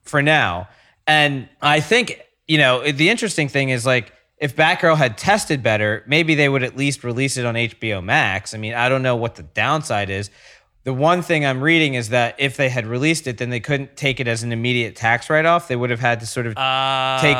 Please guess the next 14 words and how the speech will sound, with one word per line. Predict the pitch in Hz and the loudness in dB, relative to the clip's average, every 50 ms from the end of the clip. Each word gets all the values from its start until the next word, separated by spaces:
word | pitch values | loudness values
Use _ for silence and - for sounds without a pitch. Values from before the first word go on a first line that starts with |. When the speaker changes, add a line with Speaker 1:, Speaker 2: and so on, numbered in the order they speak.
| 123 | 0
Speaker 1:
the | 117 139 135 131 127 120 - | 2 2 2 2 2 0 -2
production | - 143 135 135 135 - - 160 135 | -2 2 2 2 2 0 -4 -6 -4
cost | 135 147 139 143 139 - - - | 0 2 2 2 2 0 -4 -4
over, | 131 127 117 120 120 120 | -4 -4 -2 -4 -4 -2
like, | 120 117 113 - | -2 -2 -4 -6
a | 120 | -10
ten | 101 - 135 135 131 | -12 -6 -6 -4 -4
or | 127 117 | -6 -8
twenty | 107 - 135 127 127 127 123 | -10 -8 -8 -8 -6 -6 -6
year | 120 123 120 117 113 | -6 -6 -6 -6 -4
lifespan | 110 107 117 123 - - - 139 131 127 | -2 -2 -2 -4 -4 -6 -4 -2 -2 -2
of | 120 110 | -4 -6
the | 110 107 | -8 -8
movie. | 107 110 113 123 127 160 165 175 180 170 | -8 -6 -6 -4 -4 -4 -4 -4 -4 -8